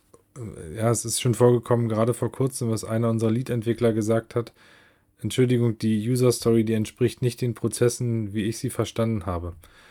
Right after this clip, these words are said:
Und am Ende kam dabei raus, dass der Product Owner die User-Story nochmal umgeschrieben hat,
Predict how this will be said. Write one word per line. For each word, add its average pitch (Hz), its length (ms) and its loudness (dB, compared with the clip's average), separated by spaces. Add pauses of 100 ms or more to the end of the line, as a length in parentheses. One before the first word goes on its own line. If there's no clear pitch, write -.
(260)
Und 113 120 2
am 117 120 4
Ende 131 260 6
kam 127 260 -2
dabei 117 200 2
raus, 113 260 2
dass - 160 -8
der 117 80 0
Product 120 420 -2
Owner 117 200 0
die 110 180 -2
User-Story 113 500 0
nochmal 107 300 -2
umgeschrieben 113 640 -4
hat, 117 200 -6